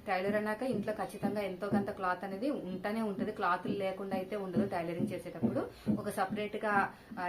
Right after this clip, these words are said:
ర్యాంక్ తీసేసుకుని దాంట్లో పెట్టేసుకుంటే సరిపోతుంది. So ఇదండి ఈరోజు వీడియో. మీకు ఏమైనా డౌట్ అనిపిస్తే మళ్ళీ కామెంట్ చేయండి, వీలైనప్పుడు మళ్ళీ ఇలాగా వచ్చి చెప్తాను.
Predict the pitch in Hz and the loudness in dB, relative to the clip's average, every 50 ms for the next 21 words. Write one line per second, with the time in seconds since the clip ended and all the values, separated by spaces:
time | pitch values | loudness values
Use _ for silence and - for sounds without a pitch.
0 | 180 185 180 180 196 196 240 208 170 202 196 - - 240 269 269 214 202 180 185 | 4 4 4 4 4 0 -2 -2 -2 -2 -4 -4 -2 0 2 4 4 4 4 2
1 | 180 202 202 185 185 - - 185 - - - 202 - 214 214 - 262 240 - 170 | 0 -2 -2 -2 -2 -2 -4 -4 -6 -6 -4 -2 0 0 2 2 0 0 0 -2
2 | 160 165 165 156 139 151 - - - 208 196 208 - - 233 240 247 240 214 208 | -4 -2 -2 -2 -2 -2 -4 -8 -8 -8 -2 2 2 4 4 4 4 4 4 4
3 | 208 202 214 214 196 196 208 247 330 - 277 208 196 185 190 190 185 196 190 185 | 2 2 0 0 0 2 4 4 4 2 0 -4 -6 -4 -4 -4 -2 -2 0 0
4 | 180 175 175 - 190 190 180 208 196 - - - 339 539 523 - - - 202 185 | 0 0 -2 -2 -4 -4 -4 -6 -6 -4 -2 0 0 0 0 -2 -6 -8 -6 -4
5 | 180 190 196 190 202 175 180 185 190 185 208 190 190 196 226 302 427 539 - - | -4 -4 -4 -2 -2 -2 -2 -4 -6 -4 -4 -4 -2 -2 -2 -2 -2 -2 -4 -8
6 | - - - 208 214 208 208 202 202 208 196 - 233 240 220 202 185 190 196 185 | -16 -14 -8 -4 -2 0 0 0 0 -2 -2 -2 -2 0 0 0 0 0 0 0
7 | 180 185 180 185 180 175 - - - 185 170 - 208 196 185 - - 185 175 208 | 0 0 2 2 2 0 0 -2 -6 -8 -6 -4 -4 -4 -4 -4 -4 -4 -2 0
8 | 277 | 0